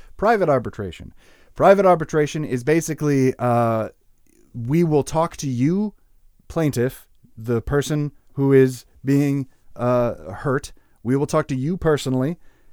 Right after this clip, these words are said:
Um, you can talk, you can have a lawyer present. We will have our lawyers present,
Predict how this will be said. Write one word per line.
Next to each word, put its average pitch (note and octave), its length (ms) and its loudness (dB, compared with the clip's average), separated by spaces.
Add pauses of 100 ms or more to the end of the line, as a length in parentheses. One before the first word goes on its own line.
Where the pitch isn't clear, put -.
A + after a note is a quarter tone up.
(360)
Um, A2+ 500 -4 (280)
you A#2 140 -6
can C#3+ 140 -4
talk, D3 300 0
you C3 140 -6
can B2+ 120 -4
have C3+ 160 -2
a B2 40 -2
lawyer C3+ 320 0
present. E3 380 -4
We B2 140 0
will B2+ 100 2
have A#2+ 220 -2
our D3+ 200 0
lawyers A#2 360 0
present, A2 380 -8